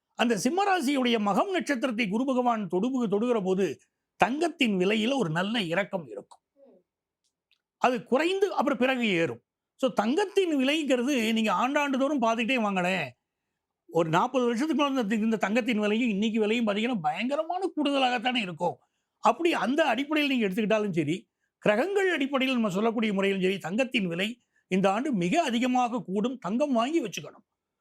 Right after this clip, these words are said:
நிலத்துல இன்வெஸ்ட் பண்ணணும், தங்கத்துல இன்வெஸ்ட் பண்ணணும். அதெல்லாம் ஒரு பெரிய அளவுக்கு ஒரு வளர்ச்சியை கொண்டு வந்து கொடுக்கும் இந்த ஆண்டு,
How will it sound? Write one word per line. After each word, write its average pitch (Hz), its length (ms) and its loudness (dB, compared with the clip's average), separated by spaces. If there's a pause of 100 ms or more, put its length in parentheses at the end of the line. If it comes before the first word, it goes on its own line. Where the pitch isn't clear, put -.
(220)
நிலத்துல 285 680 2
இன்வெஸ்ட் 233 400 0
பண்ணணும், 202 280 0
தங்கத்துல 285 460 -2
இன்வெஸ்ட் 233 340 -2
பண்ணணும். 185 260 0
அதெல்லாம் 302 260 0
ஒரு 214 100 -4
பெரிய 240 340 0
அளவுக்கு 240 340 -2 (440)
ஒரு 214 140 4
வளர்ச்சியை 233 480 0
கொண்டு 185 200 0
வந்து 190 180 0
கொடுக்கும் 175 320 0
இந்த 156 120 0
ஆண்டு, 156 220 -4